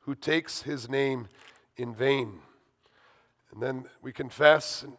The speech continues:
Lord's Day thirty-seven, page five hundred and fifty-four in the Book of Praise. "But may we swear an oath by the name of God in a godly manner? Yes, when the government demands it of its subjects,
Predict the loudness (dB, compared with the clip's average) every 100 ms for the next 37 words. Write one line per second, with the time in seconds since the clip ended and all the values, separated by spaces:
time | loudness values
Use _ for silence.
0 | -6 -2 -2 -2 -4 0 0 0 -2 2
1 | 2 2 -2 -4 -4 -10 2 6 6 4
2 | -2 -4 -4 -6 -8 -10 -14 -2 4 4
3 | 4 -2 -20 -20 -20 _ _ -16 -6 -6
4 | -4 -10 0 4 6 4 -4 -12 -16 _
5 | _ _ _ _ _ _ _ _ _ _
6 | _ _ _ 0 2 6 8 8 4 2
7 | 2 8 8 8 4 6 6 6 4 6
8 | 6 4 2 4 2 0 2 8 10 10
9 | 8 -4 -6 -6 2 10 10 10 2 4
10 | 6 6 4 0 -12 _ _ _ _ _
11 | _ 6 10 10 6 -6 -8 -10 -6 -4
12 | 4 4 6 4 2 -2 6 8 8 4
13 | -6 -2 -2 -2 -4 0 0 0 -6 -4
14 | -16